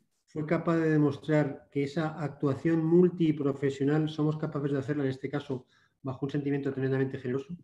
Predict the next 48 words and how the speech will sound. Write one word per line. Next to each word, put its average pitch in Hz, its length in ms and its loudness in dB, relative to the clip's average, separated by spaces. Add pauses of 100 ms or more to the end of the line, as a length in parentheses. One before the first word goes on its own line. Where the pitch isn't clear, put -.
(420)
pero 131 140 -2
incluso 127 280 -4
yo 135 140 2
creo 143 180 2
que 147 80 2
eso 143 420 -4
se 120 180 -10
puede 139 220 0
moderar 139 280 2
y - 20 0
se 135 100 -6
puede 131 140 -2
organizar 131 360 -4
para 123 180 -10
que 123 260 -6 (320)
en 123 120 -2
circunstancias 131 640 -2
no 135 200 0
tan 127 280 -2 (140)
trágicas 135 480 -2
como 131 200 -2
esta 135 200 -4
se 117 120 -8
pueda 123 200 -4
organizar 123 520 -4 (360)
una 127 160 -2
forma 131 180 -2
de 127 60 -4
trabajar 123 400 -4
todos 123 260 -4
en 117 80 -2
grupo. 120 220 -4
Y 117 60 -2
cuando 120 200 -2
lo 123 60 0
hacemos, 170 520 -2 (480)
el 127 100 -6
resultado 139 580 -2
yo 131 100 0
creo 131 160 0
que 135 60 -2
es 131 80 -6
francamente 131 520 -4
bueno, 123 240 -2
puede 120 160 -8
ser 123 100 -12
francamente 113 420 -6
bueno. 110 240 -10